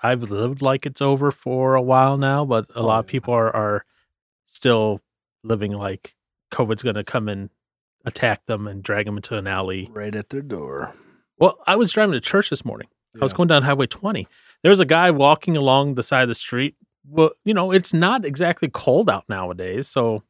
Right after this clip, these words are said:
Speaker 2: No.
Speaker 1: but he's wearing a
Speaker 2: That's
Speaker 1: mask
Speaker 2: nice.
Speaker 1: <laughs> while walking along the side of the street. I'm like,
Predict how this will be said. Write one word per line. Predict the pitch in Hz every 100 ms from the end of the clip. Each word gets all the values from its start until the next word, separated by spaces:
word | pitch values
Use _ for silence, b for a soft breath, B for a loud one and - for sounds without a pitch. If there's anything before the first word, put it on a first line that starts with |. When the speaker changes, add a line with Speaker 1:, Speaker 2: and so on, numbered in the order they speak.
| _ -
Speaker 2:
No. | 131 98 107 -
Speaker 1:
but | 151
he's | 139 170
wearing | 156 170
a |
Speaker 2:
That's | 208
Speaker 1:
mask | 139 113 113
Speaker 2:
nice. | _ b b _ _ _
Speaker 1:
<laughs> |
while | - 165 156
walking | 139 139 160 160
along | 143 143 151
the |
side | - 131
of |
the |
street. | 127 139
I'm |
like, | 143 135